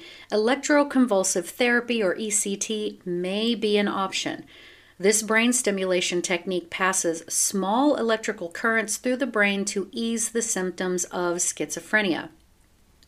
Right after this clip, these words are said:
But we must remember that this was long before the treatments that we have today. So,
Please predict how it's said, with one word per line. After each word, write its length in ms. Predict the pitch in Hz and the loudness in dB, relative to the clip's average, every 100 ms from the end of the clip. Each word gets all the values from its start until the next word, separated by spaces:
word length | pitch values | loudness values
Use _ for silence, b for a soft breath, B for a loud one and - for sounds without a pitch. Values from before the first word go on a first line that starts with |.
| _ B B B B B B | _ B B B B B B
But 240 | 202 247 226 | 4 4 6
we 160 | 269 | 6
must 380 | 262 277 311 - | 8 8 8 6
remember 460 | 254 233 226 185 - | 4 6 4 2 0
that 260 | - 185 | -2 0
this 220 | - 208 - | 0 0 0
was 200 | 196 190 - | -2 -2 -8
long 520 | 180 185 202 262 285 | -4 0 4 8 8
before 400 | 254 220 240 214 | 6 4 4 4
the 100 | 196 | 2
treatments 500 | - 226 220 180 165 | 0 0 2 0 0
that 160 | 175 - | -2 -2
we 120 | 185 | -4
have 320 | 175 147 147 | -2 -2 -2
today. 520 | - 180 220 220 156 - B B _ _ _ _ _ | -4 0 2 4 2 -6 B B _ _ _ _ _
So, 420 | - - 233 - | -2 4 4 2